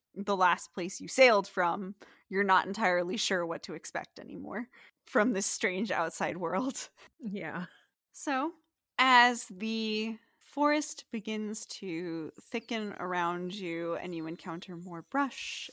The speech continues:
Speaker 1: and more vines, you start to feel like you hear something different.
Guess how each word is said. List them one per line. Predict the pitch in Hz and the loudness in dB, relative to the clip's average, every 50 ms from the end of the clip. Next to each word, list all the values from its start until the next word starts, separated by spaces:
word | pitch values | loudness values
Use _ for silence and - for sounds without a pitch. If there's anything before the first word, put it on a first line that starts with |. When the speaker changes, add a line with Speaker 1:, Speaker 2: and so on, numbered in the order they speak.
| - - | -10 -8
Speaker 1:
and | 190 185 190 190 | -8 -6 -6 -6
more | 190 190 185 175 170 180 | -6 -6 -6 -6 -6 -8
vines, | 214 - 208 233 262 254 247 240 233 226 220 220 220 220 233 240 226 - - - - - - - | -6 -4 -2 0 0 0 0 -2 -4 -6 -6 -8 -8 -10 -12 -14 -14 -14 -16 -16 -18 -20 -20 -18
you | - 202 202 208 247 254 247 233 240 | -14 -10 -6 -4 -4 -2 -2 -4 -6
start | - - - - - 311 392 - | -8 -10 -10 -6 -6 -6 -6 -8
to | - 294 | -12 -14
feel | - - 285 277 | -10 -6 -4 -4
like | 262 240 247 - | -4 -4 -6 -8
you | - 196 | -10 -10
hear | - - 214 185 180 196 | -8 -6 -6 -6 -6 -8
something | - - - 160 185 - 175 160 160 160 165 - _ _ _ _ - | -10 -12 -12 -12 -14 -12 -12 -10 -10 -12 -12 -14 _ _ _ _ -16
different. | - - - _ - - - - - - - - - - - | -14 -14 -14 _ -16 -18 -18 -16 -16 -16 -16 -16 -16 -16 -18